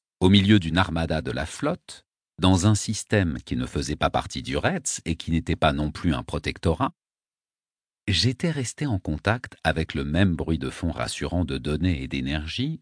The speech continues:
que dans n'importe quelle partie du Retz. Très intéressant, ça. Je me mis à penser à toutes les connexions que le réseau d'Istrans avait introduites dans le système d'Hyperion. Pas seulement le vaisseau portier ou la sphère de confinement qui flottait au point L trois d'Hyperion comme une lune flambant neuve,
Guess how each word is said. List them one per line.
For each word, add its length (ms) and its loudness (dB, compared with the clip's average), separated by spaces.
que 100 6
dans 180 4
n'importe 480 -2
quelle 220 -4
partie 260 -2
du 140 -6
Retz. 480 -10
Très 460 -2
intéressant, 640 -4
ça. 180 -8
Je 160 6
me 100 6
mis 220 2
à 60 -4
penser 460 -2
à 140 -4
toutes 380 -10
les 100 0
connexions 560 0
que 140 -2
le 80 0
réseau 280 0
d'Istrans 440 -4
avait 180 -4
introduites 640 -4
dans 80 0
le 100 0
système 400 -2
d'Hyperion. 520 -6
Pas 120 2
seulement 420 0
le 120 -2
vaisseau 300 -6
portier 460 -4
ou 100 -4
la 140 -6
sphère 280 -2
de 120 -6
confinement 500 -2
qui 160 -6
flottait 400 -2
au 160 -2
point 400 -6
L 220 -4
trois 260 0
d'Hyperion 560 -4
comme 220 -4
une 120 -4
lune 320 2
flambant 440 -4
neuve, 340 -4